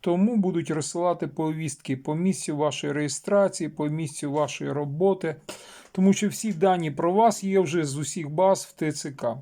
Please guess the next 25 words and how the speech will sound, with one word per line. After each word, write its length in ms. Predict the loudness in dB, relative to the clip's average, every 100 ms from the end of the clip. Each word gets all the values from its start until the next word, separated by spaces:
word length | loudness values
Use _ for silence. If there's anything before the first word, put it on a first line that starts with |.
| -12
Що 240 | -8 -2
буде 240 | 0 2 0
далі? 340 | 2 2 2
Одна 360 | -2 2 2 2
повістка, 640 | 2 2 0 -2 -6 -4
друга, 420 | 0 0 0 -4 -10 -20 -20 -20 -4
третє 500 | 2 6 6 6 2
попередження 880 | -2 0 2 4 2 0 -2 0 0
з 140 | 0
вимогою 640 | 0 2 4 6 6 4
з'явитися 760 | 0 0 0 2 -2 -4 -2 -2
в 60 | 0
Т 160 | -4
Ц 160 | -4 -6
К, 320 | 0 0 0
а 100 | -2
далі 400 | 0 4 4 4
штрафи. 560 | -2 -6 -2 -2 -2 -10 -18 _ _ _ _ _ -20 -20 -20 _ 2
А 120 | 2
далі 340 | 6 6 6
космічні 680 | 4 2 2 0 0 2 0
штрафи 520 | 2 2 4 4 2
для 420 | 0 2 4 4 2
простого 640 | -2 -4 -4 -2 0 0
українця. 800 | -2 -2 -2 0 -2 -4 -8